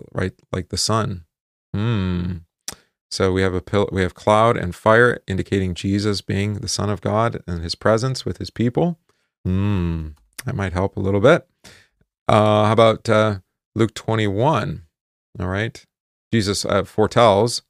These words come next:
uh, then, we'll hear this in a few weeks at the end of the church year, "Then they will see the Son of Man coming in a cloud with power and great glory." That's fire again,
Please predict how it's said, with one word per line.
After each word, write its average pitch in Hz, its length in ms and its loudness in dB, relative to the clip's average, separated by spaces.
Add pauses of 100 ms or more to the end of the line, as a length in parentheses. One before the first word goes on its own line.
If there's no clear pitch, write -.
(400)
uh, 92 200 0
then, 113 440 4 (180)
we'll 92 240 -2
hear 95 140 0
this 87 220 -2
in 92 80 -6
a 85 60 -4
few 87 200 -4
weeks - 640 -6
at - 80 -16
the - 80 -8
end 92 80 -4
of 87 80 -6
the 90 80 -8
church - 320 -6
year, 85 220 -8 (480)
"Then 110 220 2
they 113 100 2
will 101 120 0
see 120 280 2
the 101 100 -2
Son 107 240 -2
of 92 80 -4
Man 101 240 -2
coming 107 440 -4
in 90 180 -6
a 92 60 -4
cloud 95 440 -4
with - 160 -8
power 95 340 -2
and 92 120 -6
great 104 240 -6
glory." 92 540 -4 (220)
That's - 160 -8
fire 82 380 -4
again, - 400 -10